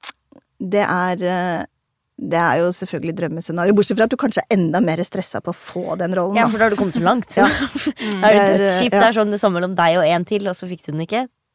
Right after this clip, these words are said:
Speaker 2: Den er kjedelig.
Speaker 1: Men da må du tenke, og det tenker jeg er så dritviktig, da må du tenke at, vet du hva, det var kanskje femti stykker inn på den rollen, eller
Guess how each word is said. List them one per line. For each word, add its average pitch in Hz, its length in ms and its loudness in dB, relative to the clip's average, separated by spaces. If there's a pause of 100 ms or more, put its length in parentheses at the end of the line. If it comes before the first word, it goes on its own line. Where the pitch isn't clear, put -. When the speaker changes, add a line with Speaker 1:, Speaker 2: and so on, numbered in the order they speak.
(340)
Speaker 2:
Den 151 260 -10 (220)
er 190 60 -6
kjedelig. 156 440 -6
Speaker 1:
Men 262 180 6
da 302 160 4
må 240 360 4
du 240 100 2
tenke, 240 380 0
og 247 40 4
det 240 160 2
tenker 262 280 -2
jeg 196 80 -2
er 247 160 -6
så 233 60 -10 (300)
dritviktig, 262 840 0
da 240 100 0
må 208 360 2
du 208 100 -2
tenke - 340 -4
at, - 120 -4
vet 214 100 -6
du 247 80 -2
hva, 285 220 2
det 220 140 -2
var 226 180 2 (220)
kanskje 254 220 -4
femti 214 520 -6
stykker 233 300 -2
inn 196 80 -4
på 185 80 -6
den 190 160 -2
rollen, 208 360 -2
eller 208 360 0